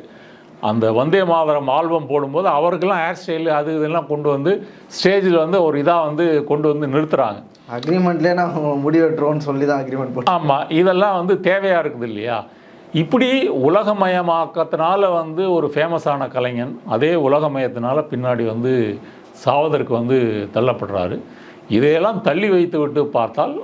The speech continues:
Speaker 1: அவர் வந்து ஒரு அற்புதமான ஒரு இசை கலைஞர். அவருடைய பிரபலமான பாடல்கள்லாம் இருக்கட்டும், அது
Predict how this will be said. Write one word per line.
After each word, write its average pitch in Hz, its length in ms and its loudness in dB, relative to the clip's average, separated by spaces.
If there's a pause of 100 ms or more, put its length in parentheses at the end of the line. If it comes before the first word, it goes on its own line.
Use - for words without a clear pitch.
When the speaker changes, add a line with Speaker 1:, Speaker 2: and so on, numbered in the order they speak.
(120)
Speaker 1:
அவர் 123 300 2
வந்து 147 140 0 (100)
ஒரு 127 180 2
அற்புதமான 135 480 -2 (140)
ஒரு 110 120 -4 (220)
இசை 147 180 0 (680)
கலைஞர். 104 360 -2 (400)
அவருடைய 113 320 2
பிரபலமான 139 440 0 (140)
பாடல்கள்லாம் 120 960 -2
இருக்கட்டும், 110 460 -4 (420)
அது 113 120 4